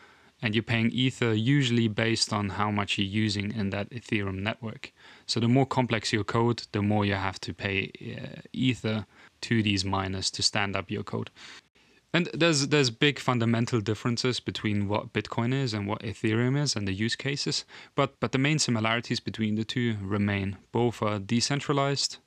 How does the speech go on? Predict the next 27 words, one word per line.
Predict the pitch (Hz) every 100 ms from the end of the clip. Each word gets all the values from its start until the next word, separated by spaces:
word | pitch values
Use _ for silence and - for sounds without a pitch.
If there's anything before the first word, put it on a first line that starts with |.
| - - _
there's | - 104
no | 101 117
central | - 117 110 113 101
point | - 110 107 104
or | 98
governing | 110 104 101 101
body, | 107 120 120 117 - - - - - -
uh, | 120 110 107
both | 104 131
sit | - 135
on | 117 117
the | 104
blockchain, | 113 117 - 123 117 117 107 - -
and | 110 101
both | 113 113
have | - 104 -
this | 104
concept | - 110 - 107 -
of | 101
mining, | 104 98 101 98 98 92
uh, | - 101 98
rewarding | 101 98 107 107 104 101 98
infrastructure | 120 110 110 - 117 101 113
all | 107 104
over | 101
the | 98 95
world | 98 95 101